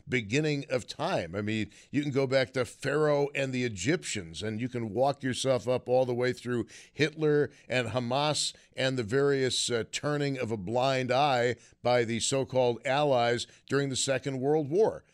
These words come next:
Um, the U K and the United States and other nations for all of their, "Hey, aren't we the good guys in the white hats?" after the Second World War, when you analyze the opportunities the United States had to reduce the death toll,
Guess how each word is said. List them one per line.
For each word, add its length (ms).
Um, 360
the 160
U 240
K 500
and 220
the 40
United 400
States 440
and 100
other 220
nations 520
for 180
all 300
of 160
their, 380
"Hey, 260
aren't 260
we 200
the 100
good 240
guys 380
in 80
the 80
white 320
hats?" 440
after 400
the 360
Second 400
World 280
War, 480
when 340
you 320
analyze 800
the 180
opportunities 840
the 80
United 400
States 420
had 400
to 400
reduce 560
the 160
death 400
toll, 480